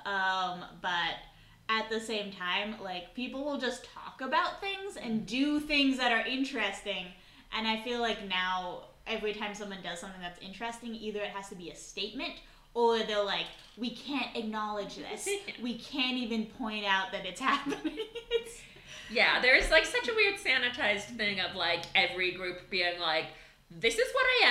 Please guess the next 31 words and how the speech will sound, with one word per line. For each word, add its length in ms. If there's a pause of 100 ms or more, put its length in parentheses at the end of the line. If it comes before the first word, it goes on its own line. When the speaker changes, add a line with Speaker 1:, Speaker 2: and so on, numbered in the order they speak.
Speaker 2:
am, 120
and 100
I'm 100
articulating 680
it 140
perfectly, 600
and 140
here 180
are 20
all 180
the 120
myths 260
about 320
it, 160
and 140
those 160
are 220
not 300
true 240
about 300
me." 200
And 180
then 100
they, 140
like, 220
fuck 260
off 240
and 120
don't 180
appear 280
again. 400